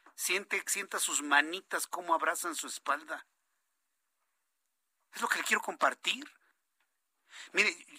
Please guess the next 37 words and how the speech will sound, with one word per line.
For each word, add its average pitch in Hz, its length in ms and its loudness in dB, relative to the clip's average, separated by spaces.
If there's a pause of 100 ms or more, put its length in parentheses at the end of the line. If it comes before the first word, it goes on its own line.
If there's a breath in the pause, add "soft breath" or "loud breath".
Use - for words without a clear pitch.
nosotros 196 400 4
que 202 80 4
damos 208 240 6
noticias 143 720 6
todos 165 180 4
los 127 160 0
días, 135 300 0 (180 loud breath)
no 190 140 4
somos 240 340 8
de 143 140 -2
palo. 190 560 8 (840)
A 139 120 -6
mí 196 140 -2
se 240 160 8
me 214 160 0 (200)
parte 220 400 8
el 165 100 -4
corazón 160 600 2
ver 170 360 0
a 185 60 10
este 170 180 -2
papá 143 440 6 (340 soft breath)
completamente 185 640 2
desconsolado 151 800 4
de 170 100 -6
que - 80 -6
se - 140 0
murió 143 200 -4
su - 160 -6
pequeñita 156 800 -4 (1080)
por - 140 -4
una 202 220 6
piedra 202 440 6
que 151 100 -4
le 127 80 -6
cayó 135 200 2
encima. 165 480 -6